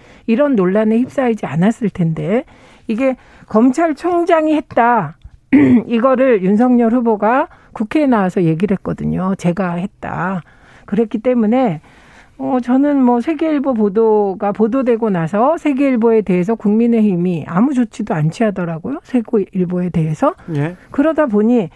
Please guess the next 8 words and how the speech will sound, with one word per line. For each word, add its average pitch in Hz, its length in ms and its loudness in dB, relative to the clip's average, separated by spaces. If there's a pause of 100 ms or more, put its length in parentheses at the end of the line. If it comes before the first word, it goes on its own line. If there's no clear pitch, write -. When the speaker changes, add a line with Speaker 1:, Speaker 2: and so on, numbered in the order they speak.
(580)
Speaker 1:
"아, 277 340 0
저건 240 240 -2
사실인가 302 560 0
보다." 175 240 -2
이렇게 285 420 0
하고 277 420 0
그 254 260 2
후로 262 420 0